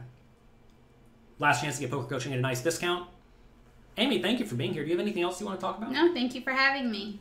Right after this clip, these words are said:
Speaker 1: Is Doyle Brunson still alive? He is. Doyle Brunson was on the call the other day. Doyle Brunson got to talk to Mike a little bit as well, too. Somehow I was there, so that was, that was fortunate. And, um, it was, it was nice.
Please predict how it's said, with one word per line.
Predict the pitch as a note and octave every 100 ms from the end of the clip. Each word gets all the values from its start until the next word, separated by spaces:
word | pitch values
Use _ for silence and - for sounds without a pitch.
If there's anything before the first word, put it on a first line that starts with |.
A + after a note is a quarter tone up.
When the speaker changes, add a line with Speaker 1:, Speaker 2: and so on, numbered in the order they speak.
| -
Speaker 1:
Is | B2
Doyle | F3 F#3
Brunson | E3+ E3+ E3+
still | F3+ D#3+
alive? | D#3+ A#2 A2+
He | E3+
is. | B3 A#2+
Doyle | D#3+ F#3
Brunson | F3+ F3+
was | G3
on | G3+
the | G3+
call | G#3 A#3+
the | A3
other | E3
day. | C3
Doyle | G#2+ D3
Brunson | E3 E3+ F3 F3 E3+ - - - - - - -
got | C#3
to | C3
talk | D3+ D3
to | D#3+
Mike | D3+
a | D3
little | D3+
bit | D3+
as | C#3
well, | C3+ C#3+
too. | B2+ F#3+ G3 F#3+ - - - - - - - - -
Somehow | - E3 D#3
I | D3
was | E3+ E3
there, | F3 F3 F3 -
so | -
that | C#3
was, | C#3+
that | D3+
was | C#3
fortunate. | D#3+ D#3 F3 D#3+ D#3+ - - - - - -
And, | C3+ B2+
um, | A#2+ B2
it | A#2
was, | A#2+ - - - B2+
it |
was | B2
nice. | B2 G#2+ -